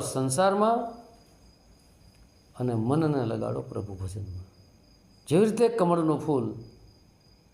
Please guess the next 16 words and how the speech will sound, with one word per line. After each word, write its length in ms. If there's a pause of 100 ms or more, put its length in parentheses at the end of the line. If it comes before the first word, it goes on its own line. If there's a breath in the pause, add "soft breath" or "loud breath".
(240)
પાણીમાં 420
હોવા 280
છતાં, 400 (960)
કીચડમાં 600
હોવા 260
છતાં 400 (540)
એ 40
પાણીથી 400
ઉપર 260
રહેશે. 380 (420)
પાણી 200
એને 160
સ્પર્શ 360
ન 120
કરી 180
શકે. 360